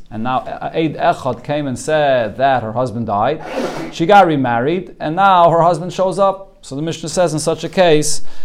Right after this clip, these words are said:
she's gonna have to get a get from her first husband and her second husband.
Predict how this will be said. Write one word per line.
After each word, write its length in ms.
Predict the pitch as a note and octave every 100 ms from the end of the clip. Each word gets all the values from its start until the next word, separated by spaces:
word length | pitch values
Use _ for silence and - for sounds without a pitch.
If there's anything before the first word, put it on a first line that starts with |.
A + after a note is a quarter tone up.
| -
she's 260 | - - B2+
gonna 140 | C#3
have 160 | D3+ D3
to 100 | D3
get 160 | C3 B2+
a 60 |
get 340 | G2+ C#3 D3+ D3+
from 320 | - B2+ A#2+
her 140 | G#2
first 320 | G#2+ E3+ E3+
husband 400 | E3+ D#3 C#3+ C#3+ -
and 160 | C#3
her 60 | B2+
second 320 | - G#2+ G#2+
husband. 380 | F#2+ F#2 A2